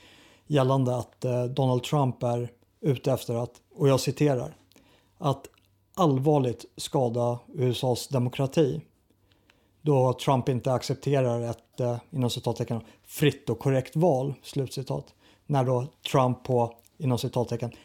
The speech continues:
"falska grunder hävdar att det har förekommit valfusk", slutcitat. Jan Hallenberg, det är såna som du som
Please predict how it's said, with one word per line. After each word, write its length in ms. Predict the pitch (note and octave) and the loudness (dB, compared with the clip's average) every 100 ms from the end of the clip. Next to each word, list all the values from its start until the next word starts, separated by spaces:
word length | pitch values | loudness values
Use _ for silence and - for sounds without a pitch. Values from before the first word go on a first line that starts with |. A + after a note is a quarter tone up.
| _ | _
"falska 560 | - - D3+ B2+ - C3 | -4 4 4 4 0 2
grunder 520 | C3+ A#2+ B2+ B2+ D3+ _ _ | 2 0 0 -4 -6 _ _
hävdar 360 | - D3 A#2+ B2 | -4 -2 0 0
att 100 | A2+ | 0
det 80 | A#2+ | -2
har 40 | |
förekommit 640 | - B2 A2 - A2+ A2+ C#3+ | -2 -2 -2 -4 -4 -4 -2
valfusk", 800 | D3 B2+ G#2+ - C#3+ - - - _ _ _ | 0 0 0 -4 -4 -8 -16 -20 _ _ _
slutcitat. 760 | - C3+ B2 - C#3 C#3 C#3 - _ _ _ _ _ - | -10 -6 -6 -8 -10 -10 -12 -16 _ _ _ _ _ 2
Jan 280 | F3 F#3 D3 | 4 6 4
Hallenberg, 560 | - D#3 D#3 C#3+ C#3 - _ _ _ _ | 4 2 4 2 -2 -6 _ _ _ _
det 100 | D3 | 2
är 100 | D#3 | 4
såna 300 | D3+ E3+ D3 | 4 2 2
som 340 | C#3 D3 C#3 C3 | 0 0 0 0
du 360 | C#3 A#2+ D#3 - _ _ _ | 0 -2 -6 -12 _ _ _
som 320 | - B2+ A#2+ | -4 -2 -2